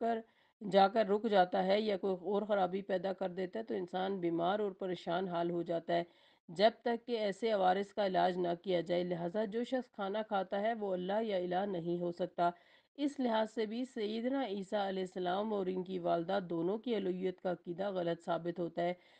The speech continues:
इन आम फहम और मोटी-मोटी बातों के बावजूद भी अगर ये लोग सैयदना ईसा अलैहिस्सलाम को इलाह समझें,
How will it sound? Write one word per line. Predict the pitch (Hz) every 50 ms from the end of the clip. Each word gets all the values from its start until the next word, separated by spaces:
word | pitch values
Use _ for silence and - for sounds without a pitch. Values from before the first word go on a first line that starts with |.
| _ _ _ _ -
इन | 269 269 277 277
आम | - 233 226 240 262
फहम | 254 - - 226 220 220 240 247
और | 220 220 214 202
मोटी-मोटी | 196 196 185 185 185 226 208 208 196 185 196 208
बातों | 202 180 175 170 165 - 190 190 196
के | 196 208 196
बावजूद | 180 170 165 160 160 160 156 156 190 220 240 208 190
भी | 190 202 202
अगर | - 185 175 175 190 196
ये | 190 185 185
लोग | 180 180 185 190 190
सैयदना | - - 190 185 190 202 196 233 233 240
ईसा | 226 208 202 175 - 196
अलैहिस्सलाम | 190 190 180 180 - 196 175 175 175 175
को | - 185 185 175
इलाह | 175 180 180 190 214 220
समझें, | - 214 185 180 170 165 180 185